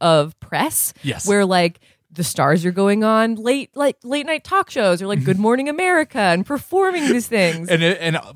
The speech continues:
Speaker 2: like, Jimmy Fallon's like, "So how's the show going?" <laughs> And they're like, "I guess good."
Speaker 1: <laughs> Everything's fine.
Speaker 2: Yes.
Speaker 1: It's work-, you know, I just hung <laughs> upside down for five minutes
Speaker 2: Yes.
Speaker 1: last night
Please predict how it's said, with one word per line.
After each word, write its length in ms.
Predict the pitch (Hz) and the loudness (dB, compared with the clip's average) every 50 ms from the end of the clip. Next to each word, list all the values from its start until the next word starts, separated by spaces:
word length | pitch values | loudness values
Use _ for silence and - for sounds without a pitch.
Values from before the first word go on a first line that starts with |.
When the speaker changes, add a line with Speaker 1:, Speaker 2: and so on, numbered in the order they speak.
| 139 139 131 | -18 -4 0
Speaker 2:
like, 240 | 147 135 135 123 - | 0 0 0 0 -6
Jimmy 540 | 120 123 135 131 135 135 135 135 135 135 131 | -8 -6 -4 0 0 2 2 2 2 0 -2
Fallon's 540 | - - 143 139 139 135 135 131 135 120 127 | -2 0 2 2 2 2 2 0 -2 -4 -2
like, 340 | 127 123 117 117 117 - _ _ _ _ _ | -2 0 0 -2 -4 -8 _ _ _ _ _
"So 260 | _ - - 185 190 | _ -4 0 2 2
how's 340 | 165 123 185 190 214 220 202 | 2 2 2 2 2 2 2
the 120 | 185 214 190 | 0 0 0
show 320 | - - 233 240 247 240 | 2 0 2 2 2 0
going?" 560 | 190 165 143 139 131 127 123 127 135 160 151 - | 2 2 2 4 4 2 0 0 -2 -6 -8 -2
<laughs> 40 | - | -2
And 120 | 208 170 - | -2 -2 0
they're 200 | 180 165 160 156 | 0 0 0 2
like, 340 | 147 143 143 139 139 - _ _ _ _ _ _ _ _ _ _ _ _ | 2 2 2 2 0 -4 _ _ _ _ _ _ _ _ _ _ _ _
"I 160 | - 160 160 160 | 0 0 0 0
guess 440 | 139 127 151 165 240 262 - - | -2 -4 -2 0 0 0 0 -4
good." 440 | 156 139 123 175 247 254 170 175 190 262 | -10 -6 -2 -2 0 0 0 -2 -2 -2
Speaker 1:
<laughs> 40 | 269 262 - - - - - - 679 659 640 640 605 571 587 587 - _ _ - 466 453 392 311 233 214 185 | -4 -4 -4 -8 -10 -10 -12 -16 -16 -16 -16 -16 -16 -16 -16 -18 -18 _ _ -8 -6 -4 -4 -6 -6 -4 0
Everything's 680 | 302 403 339 381 359 370 359 - 320 311 320 330 - - | 0 0 0 0 -2 -2 -2 -4 -8 -6 -6 -6 -8 -8
fine. 560 | - - 339 359 359 320 247 202 170 185 226 - - 208 - _ _ - - - | -6 -4 -2 0 0 0 0 0 0 0 0 0 0 -2 -2 _ _ -20 -20 -8
Speaker 2:
Yes. 140 | - - - | -6 -2 -2
Speaker 1:
It's 140 | 254 214 - | -2 -2 0
work-, 240 | 220 320 294 277 285 262 - - 330 302 - | -2 0 -2 -2 -4 -12 -20 -16 -16 -14 -12
you 380 | 247 226 233 - 254 254 247 220 | -12 -12 -6 -2 0 2 2 2
know, 80 | 180 165 | 2 2
I 180 | 196 254 247 | 2 2 2
just 240 | 208 - - 302 - | 2 2 0 0 0
hung 220 | - 320 294 226 | 0 0 0 2
<laughs> 80 | 233 - | 2 2
upside 420 | - 269 - - - 294 - 277 214 | 0 0 0 0 0 0 0 0 2
down 260 | 214 196 190 277 311 | 2 2 2 2 0
for 180 | 233 - 196 208 | 0 -2 -2 -2
five 320 | - - - 247 220 208 | 0 0 0 0 0 2
minutes 220 | 214 220 262 175 | 2 2 2 2
Speaker 2:
Yes. 160 | 247 185 - - | 2 0 0 0
Speaker 1:
last 280 | 196 196 - - - | 0 0 0 0 0
night 320 | 226 208 180 185 196 - | 0 2 2 2 0 -2